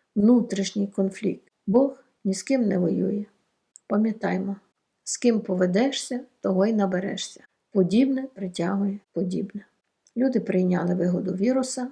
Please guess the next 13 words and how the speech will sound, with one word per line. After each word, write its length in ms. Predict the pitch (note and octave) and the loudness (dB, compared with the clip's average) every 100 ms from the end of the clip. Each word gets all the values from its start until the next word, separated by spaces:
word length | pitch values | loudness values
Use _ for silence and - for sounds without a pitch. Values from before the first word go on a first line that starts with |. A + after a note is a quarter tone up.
| _ | _
впустили 560 | _ G3 - B3+ C4 F3+ | _ -10 -4 0 2 0
зло. 340 | G3 F#3 F#3 _ _ _ _ - | -2 -2 -4 _ _ _ _ -4
І 100 | B3 | 0
тепер 360 | C4 D4 C#4 G3 | 0 2 2 4
вірус 420 | G3+ F#3 F#3+ - | 6 4 2 -6
керує 560 | - G3 F#3+ F3+ F#3+ G3 _ | 0 4 6 6 2 -4 _
їх 280 | G3 F#3+ F3+ | 2 2 4
життями, 640 | F3 F3+ - F#3+ A3 A#3 A#3+ _ | 2 0 0 0 0 -2 -8 _
тілами, 540 | - F#3+ F#3+ F#3 G#3+ A3+ - _ _ _ - | -6 0 2 2 2 -2 -8 _ _ _ 0
думками, 680 | C#4 B3 A#3+ F#3 G3+ A3+ B3 _ - | 2 2 2 2 2 0 -6 _ -2
подіями 520 | C4+ F3+ G3+ A#3+ F#3+ | 0 2 2 2 0
в 80 | F#3 | -4
світі, 500 | - G3 G3 - G#3+ | -4 -2 -2 -4 -10